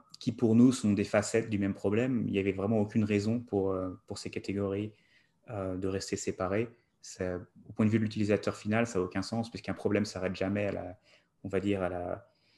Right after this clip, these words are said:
à la frontière entre l'infrastructure et l'application, ou à la, ou c'est jamais un problème qui arrive que dans les logs et pas ailleurs. Donc pour nous, ça avait, ça avait beaucoup de sens. Maintenant, de, de façon pratique, euh,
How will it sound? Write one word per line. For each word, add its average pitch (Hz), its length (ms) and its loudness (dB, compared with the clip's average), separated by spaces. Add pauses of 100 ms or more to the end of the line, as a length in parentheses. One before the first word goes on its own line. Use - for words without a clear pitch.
(240)
à - 40 -6
la 104 80 10
frontière 117 580 8
entre 104 240 4
l'infrastructure 107 720 6
et 101 40 8
l'application, 110 680 4
ou 107 240 6
à 98 40 8
la, 95 220 4 (540)
ou - 40 -14
c'est - 140 -8
jamais 104 160 6
un 104 80 8
problème 104 360 4
qui 101 100 0
arrive 95 140 2
que - 100 -4
dans 101 120 2
les 98 100 2
logs 101 200 2
et 95 40 0
pas 92 180 0
ailleurs. 101 380 2 (500)
Donc 101 220 -4
pour 107 160 -4
nous, 110 80 2
ça 107 160 -6
avait, 92 280 -4 (100)
ça - 140 -10
avait 92 80 -6
beaucoup 95 200 -10
de - 40 -14
sens. - 300 -10 (580)
Maintenant, 156 240 8
de, 143 80 10
de - 160 0
façon 147 280 6
pratique, 156 540 4
euh, 104 240 8